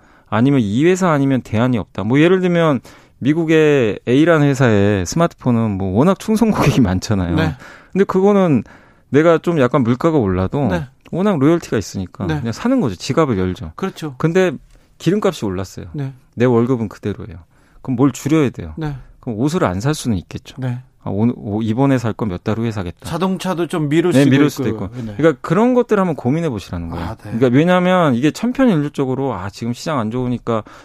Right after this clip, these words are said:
Speaker 1: 여러분 주식 다 줄이셔야 됩니다. 아닙니다. 싸니까 다 사셔야 됩니다." 이게 아니라 각각의 처해 있는 환경에 따라서 기업들이 다 다르거든요.
Speaker 2: 네.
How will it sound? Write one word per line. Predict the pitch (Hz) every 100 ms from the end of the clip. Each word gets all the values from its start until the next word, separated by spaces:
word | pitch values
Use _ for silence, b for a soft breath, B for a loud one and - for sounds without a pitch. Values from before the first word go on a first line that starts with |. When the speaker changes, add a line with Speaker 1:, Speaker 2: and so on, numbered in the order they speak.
| B
Speaker 1:
여러분 | 110 120 123
주식 | 117 120 -
다 | 110
줄이셔야 | - 120 127 113
됩니다. | 107 101 101 90
아닙니다. | 117 139 120
싸니까 | 107 143 160 - 127
다 | -
사셔야 | - 139 131
됩니다." | - 123 104 - B B B
이게 | 120 151
아니라 | 120 107 143 107 78 B B B B
각각의 | - 117 - 196 196 190 170 156
처해 | 226 240
있는 | 226 185
환경에 | 175 226 214 190
따라서 | 156 139 -
기업들이 | - 123 120 101
다 | -
다르거든요. | 143 139 95 - 85 101
Speaker 2:
네. | 151 170